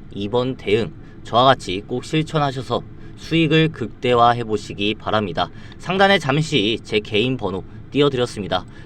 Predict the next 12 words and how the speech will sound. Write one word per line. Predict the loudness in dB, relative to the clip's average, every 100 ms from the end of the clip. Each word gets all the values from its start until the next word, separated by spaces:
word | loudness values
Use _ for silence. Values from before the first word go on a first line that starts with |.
| -8
공일공 | 0 4 4 6 4 2
이하나 | 4 6 6
공팔 | 2 -4 -6 -4 -4
팔칠공육 | -4 -2 -2 0 0 0 -2 -2 -4 -12 -18 -14
상단의 | -6 0 2 2
번호로 | 0 -2 0 0 -2 -2
에르, | 2 4 4 0 -16 -16 -16 -14 -14 -16 -16 -16 -12 0
에르라고 | 4 6 4 4
두 | 0 -2
글자 | -2 0 2 2
문자 | 0 -6 0 2 2
남겨주시면 | -2 -4 -4 -4 -4 -4 -4